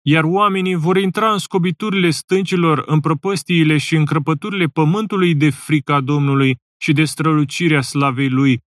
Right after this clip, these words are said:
când va veni El ca să lovească pământul. În ziua aceea, idolii de argint și de aur, pe care omul i-a făcut ca să li se închine, vor fi părăsiți ca să fie sălași șobolanilor și liliecilor.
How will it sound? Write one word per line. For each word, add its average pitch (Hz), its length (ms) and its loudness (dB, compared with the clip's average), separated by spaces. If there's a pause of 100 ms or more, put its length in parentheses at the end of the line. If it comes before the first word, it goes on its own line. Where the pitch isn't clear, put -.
(140)
când 151 180 2
va 143 140 2
veni 147 400 -2
El 139 220 0
ca - 160 -4
să - 160 -6
lovească 123 540 -2
pământul. 117 760 -2 (460)
În 165 140 0
ziua 220 300 2
aceea, 185 360 -2
idolii 151 540 2
de 147 140 2
argint 135 460 0
și - 180 -2
de 135 120 0
aur, 135 400 2
pe 151 120 -4
care 196 280 -2
omul 196 340 0
i-a 160 180 2
făcut 156 400 -4
ca - 180 0
să 143 160 -2
li 143 120 2
se - 160 -2
închine, 147 540 2 (220)
vor 180 260 4
fi 240 160 -2
părăsiți 175 720 -2
ca 131 140 0
să 127 140 -2
fie 170 260 0
sălași 151 600 -2
șobolanilor 156 880 0
și - 180 -4
liliecilor. 123 920 0